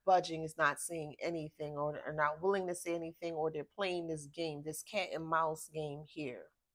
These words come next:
okay? It's frustrating the interviewer because the interviewer don't know how to interview. I'm sorry, I just got, I can see, I listen, hey, so I'm gonna help you out here, interviewer, all right?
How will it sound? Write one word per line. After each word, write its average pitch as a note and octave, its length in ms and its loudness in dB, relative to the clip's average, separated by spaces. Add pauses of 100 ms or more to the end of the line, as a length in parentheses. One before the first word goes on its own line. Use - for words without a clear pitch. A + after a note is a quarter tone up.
(320)
okay? D#3 440 0 (680)
It's G3+ 280 4
frustrating F3 920 4
the F3 220 -2 (100)
interviewer F3 880 2
because E3 300 -4
the E3 140 -8
interviewer D#3+ 600 -2
don't D3+ 200 2
know D#3 100 -4
how D#3+ 180 0
to D3 80 -4
interview. F3 420 -2
I'm D3+ 260 -2
sorry, E3 480 2
I D#3+ 100 0
just D#3+ 260 -16
got, D#3 100 -2
I D3 400 4
can F3 120 -2
see, A3+ 400 -2
I D#3+ 220 6
listen, B3+ 460 8
hey, D#4 600 6
so - 160 -4
I'm G#3 220 6
gonna G#3+ 200 4
help A3+ 200 4
you A#3+ 140 0
out C#4 160 4
here, C4 200 2
interviewer, A3+ 580 0 (380)
all A#3+ 120 0
right? C#4+ 360 -4